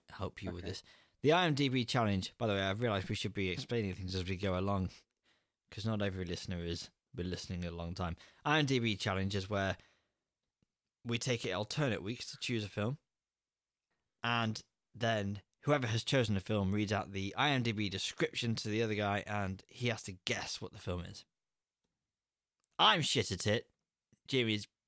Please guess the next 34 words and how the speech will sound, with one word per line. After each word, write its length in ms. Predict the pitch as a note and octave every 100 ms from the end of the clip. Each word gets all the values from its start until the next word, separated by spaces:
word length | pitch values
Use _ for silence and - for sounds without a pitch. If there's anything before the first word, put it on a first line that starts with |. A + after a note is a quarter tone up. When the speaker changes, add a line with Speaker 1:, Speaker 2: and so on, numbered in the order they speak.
| _ _ _ _ _ _ _ _ _ _ _
Speaker 1:
pretty 240 | - D3
much 200 | A2+ G#2 A#2
on 80 |
a 60 | G#2
hundred 300 | G#2+ G2 F#2
percent. 340 | G2+ - D#3 G#2+
Speaker 2:
Nah, 260 | G2 F#2+
I 40 | G#2
don't 180 | B2 -
think 200 | - G2+ -
so. 100 | G#2
I 60 |
think 160 | A#2 G2+
it's 80 | -
about 180 | G#2 F2
eighty-five. 580 | G#2 G#2+ - A#2+ A2+ A2 - - - - - - - - - _ _ _ _ _ _ _ _ _ _ _ _ _ _ _ _ _ _
Speaker 1:
<laughs> 40 | A#2 G#2 -
Still 360 | - - - G#2+
better 220 | A2 A2
than 120 | G#2
mine, 260 | G#2 G2 G2
what, 220 | F#2+ -
ten? 220 | - A2+
Speaker 2:
Twelve. 200 | A#2 G2+ - - - - -
<laughs> 20 | E3 E3 E3+ D#3+ D#3+ _ -
I'll 60 | C3+ -
give 140 | A#2
you 100 | G#2+
twelve, 380 | - A2 A2+ A2 G#2+
fifteen. 460 | A2 A#2+ B2 A#2+ -
Speaker 1:
Tw-, 100 | - G#2+
oh, 360 | A#2+ C#3+ F3
yeah, 240 | G#2 C3 A2+ -
thanks. 300 | D3 G2+